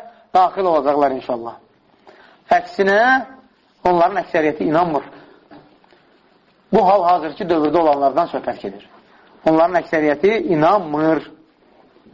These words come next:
Onlara Allah tərəfindən özlərinin yanında olan Tövratı və İncili təsdiqləyən bir elçi Məhəmməd sallallahu əleyhi və səlləm gəldikdə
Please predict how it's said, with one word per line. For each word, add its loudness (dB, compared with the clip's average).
Onlara 4
Allah 0
tərəfindən -2
özlərinin 0
yanında 0
olan 2
Tövratı 0
və -2
İncili -2
təsdiqləyən 0
bir 0
elçi 0
Məhəmməd 2
sallallahu 2
əleyhi -4
və 0
səlləm -2
gəldikdə 0